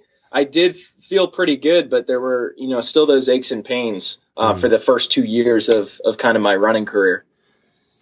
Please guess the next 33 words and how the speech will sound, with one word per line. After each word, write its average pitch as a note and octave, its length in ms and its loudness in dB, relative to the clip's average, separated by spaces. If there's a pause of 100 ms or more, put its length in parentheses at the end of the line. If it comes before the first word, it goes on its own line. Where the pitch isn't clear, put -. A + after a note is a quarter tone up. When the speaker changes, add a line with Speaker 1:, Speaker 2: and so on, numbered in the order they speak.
(140)
Speaker 2:
So C#3 260 0
what B2+ 280 0
happened, C3 760 -2
what B2+ 200 0
happened, C3+ 460 -2 (100)
uh, A#2 240 0
with A#2+ 160 -2
your A#2 120 -2
running A#2 280 2
that G#2 120 0
it G2 120 -8
changed? A#2 520 -4 (840)
Speaker 1:
Uh, F3 460 4
well, F3+ 500 2 (120)
kind G#3 220 -2
of A#3+ 60 2
the F#3+ 80 0
way F#3 160 4
I G3 60 4
went F#3 160 -2
about D#3 320 0
it C#3+ 140 0
is, C3 400 -8 (500)
uh, C3 380 2
I C#3 160 2
joined E3 360 -2
a E3 40 -4
CrossFit D#3 480 -2
gym D#3 300 -4
once C#3 180 -4
I C#3+ 80 2
got C3+ 260 0
to B2+ 400 2